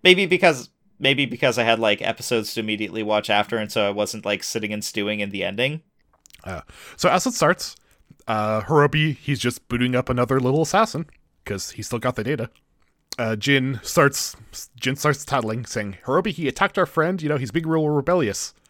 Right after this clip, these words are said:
Speaker 2: And Jin is happy, 'cause that shows he's grown much more substantially.
Speaker 1: He says that, uh, he says to Jin, he's closer to awakening than you are.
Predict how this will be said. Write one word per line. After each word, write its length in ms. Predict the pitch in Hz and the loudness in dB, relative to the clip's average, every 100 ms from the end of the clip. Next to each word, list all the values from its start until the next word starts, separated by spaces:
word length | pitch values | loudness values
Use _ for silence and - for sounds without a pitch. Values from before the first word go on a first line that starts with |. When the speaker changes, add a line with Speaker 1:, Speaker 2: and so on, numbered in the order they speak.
| _ _ _ _ _ | _ _ _ _ _
Speaker 2:
And 120 | 92 | -12
Jin 120 | 92 | -10
is 100 | 104 | -6
happy, 340 | - 190 87 73 | -2 -2 -2 -10
'cause 460 | - 90 90 - - | -10 -8 -10 -12 -10
that 160 | 98 | -8
shows 360 | - 101 107 - | -6 -6 -6 -10
he's 240 | - 147 | -2 -2
grown 240 | 113 117 98 | 0 -4 -4
much 260 | 104 - | -8 -8
more 120 | 123 117 | -8 -8
substantially. 680 | - - 127 180 98 80 - _ _ _ | -10 -10 -8 -6 -6 -10 -12 _ _ _
Speaker 1:
He 120 | - | -2
says 320 | 139 165 170 160 | 2 4 4 6
that, 260 | 151 165 | 4 6
uh, 240 | 127 123 113 | 6 4 4
he 160 | - 139 | -4 -6
says 300 | 127 147 139 | -2 -2 -2
to 100 | 135 | -6
Jin, 320 | 120 127 123 - _ _ | 2 2 2 -4 _ _
he's 240 | _ 160 175 | _ 0 2
closer 320 | 190 160 139 | 2 2 0
to 140 | 127 | -2
awakening 480 | 131 110 107 113 110 | 0 2 0 -2 -2
than 160 | 113 113 | -2 0
you 160 | 139 | 0
are. 240 | 123 85 | 0 -2